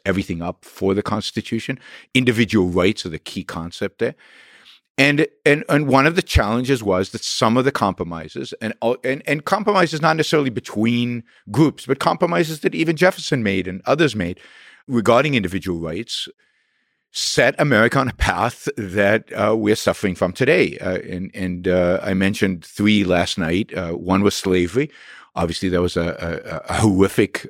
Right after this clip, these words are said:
uh, compromise, one that, uh, America not just paid for with the Civil War. Six hundred thousand, uh, young men, uh, died, uh, because of it, but the suffering of black slaves for all those years.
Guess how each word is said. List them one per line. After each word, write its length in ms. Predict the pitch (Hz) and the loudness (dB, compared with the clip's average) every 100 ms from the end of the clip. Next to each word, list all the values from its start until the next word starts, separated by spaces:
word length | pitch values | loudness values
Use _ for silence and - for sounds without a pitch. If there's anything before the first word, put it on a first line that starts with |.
| - | -4
uh, 220 | 90 85 | -2 -2
compromise, 760 | - 95 113 113 123 147 - - | 0 0 2 2 2 2 -2 -8
one 400 | 98 87 90 90 | -8 -6 -4 0
that, 280 | 90 87 - _ _ - _ _ _ _ _ _ | 0 0 -2 _ _ -20 _ _ _ _ _ _
uh, 100 | - 101 | -6 -2
America 340 | 107 117 127 123 | 2 2 4 2
not 240 | 127 190 | 2 0
just 240 | 196 190 | 0 -4
paid 260 | - 151 139 | 2 2 2
for 300 | - 127 113 | 2 4 4
with 160 | 110 104 | 2 0
the 80 | |
Civil 300 | 107 120 104 | -2 0 0
War. 320 | 101 139 104 87 | 4 4 4 -2
Six 200 | - - | -8 -6
hundred 220 | 98 95 | -6 -2
thousand, 640 | 98 95 92 98 92 92 - | 0 0 0 -6 -6 -10 -10
uh, 100 | 90 | -8
young 340 | 90 90 95 95 | -6 -4 -4 -2
men, 380 | 92 92 95 - | -2 -4 -8 -12
uh, 200 | 90 87 | -10 -10
died, 600 | 85 104 110 117 101 78 - | -4 0 2 4 2 -2 -12
uh, 160 | 92 85 | -10 -10
because 340 | 82 - 87 | -12 -8 -8
of 120 | 87 | -6
it, 260 | 92 104 87 | -8 -10 -2
but 240 | 120 117 _ _ _ - _ | 0 0 _ _ _ -20 _
the 80 | 101 | -8
suffering 500 | - 135 - 123 113 | 2 2 4 2 4
of 220 | 104 90 | 2 0
black 220 | 110 104 - | 0 0 0
slaves 400 | 107 110 98 - | 0 2 2 -4
for 180 | - | -6
all 200 | 101 95 | -2 -2
those 240 | 95 90 87 | -2 -2 -2
years. 440 | 95 95 117 - | -2 0 -2 -6